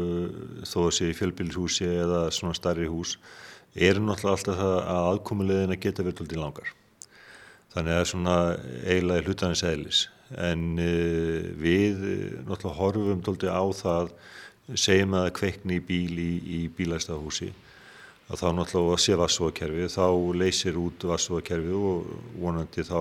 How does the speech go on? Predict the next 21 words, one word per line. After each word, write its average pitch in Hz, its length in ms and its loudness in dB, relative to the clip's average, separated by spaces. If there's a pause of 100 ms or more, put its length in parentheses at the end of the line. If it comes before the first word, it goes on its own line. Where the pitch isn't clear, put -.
(120)
allan 82 400 -2
að 80 160 -4
minnkar 85 560 -4
eldhafið 85 1300 -4 (100)
eða, 82 240 0
eða 82 240 -4
jafnvel 82 320 -6
slekkur 80 380 -4
það. 95 60 -12 (680)
En 82 160 -2
við 95 240 6
höfum 101 580 2
verið 98 280 4
að - 100 -4
fjárfesta 104 400 -2
núna 90 300 0 (180)
á 90 160 2 (160)
síðustu 92 400 0
misserum 85 480 0
í 85 220 -2 (580)
svona 80 320 -6